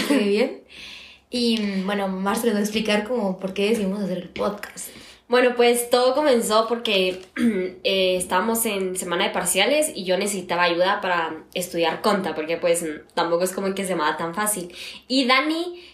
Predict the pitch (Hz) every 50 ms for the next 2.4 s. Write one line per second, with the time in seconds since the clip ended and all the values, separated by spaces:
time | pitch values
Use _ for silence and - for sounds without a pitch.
0 | _ _ _ _ 208 214 220 208 196 190 196 190 190 190 190 185 180 180 175 180
1 | 180 - 202 202 226 262 262 247 214 - 233 220 226 247 220 196 202 226 240 233
2 | 208 180 180 196 220 254 294 -